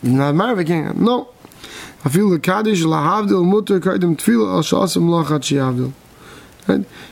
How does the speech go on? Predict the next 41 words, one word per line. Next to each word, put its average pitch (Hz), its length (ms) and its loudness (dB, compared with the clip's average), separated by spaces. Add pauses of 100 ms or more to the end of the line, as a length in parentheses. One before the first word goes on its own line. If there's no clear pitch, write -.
(140)
Even 165 420 2 (320)
to 135 100 -2
the 135 80 0
Kaddish, 208 680 0 (540)
the - 60 -20
Kiddush, 208 460 0
and 143 100 -2
to 135 80 2
make 135 180 2
Havdalah, 185 560 2
you're 165 100 2
allowed 170 140 2
to 160 60 2
do 156 100 0
before 135 240 0
Ma'ariv. 190 540 0 (480)
But - 80 -8
it's 131 120 -2
also 170 260 0
Melacha, 208 380 0
Shiavdil. 156 540 -2 (580)
Right? 165 160 2
Only 170 200 2
is 156 60 2
an 170 100 2
issue 196 160 2
to 196 40 2
do 180 140 2
Melacha 220 460 2
until 180 180 0
you 180 60 0
do 170 100 0
Havdalah. 147 440 0 (600)
But 135 160 -2
the 139 260 2
Gedav 143 280 2
and 175 140 2
Ma'ariv, 196 420 0 (420)
technically, 185 520 0 (680)
after 151 280 -2
Havdalah. 131 520 -2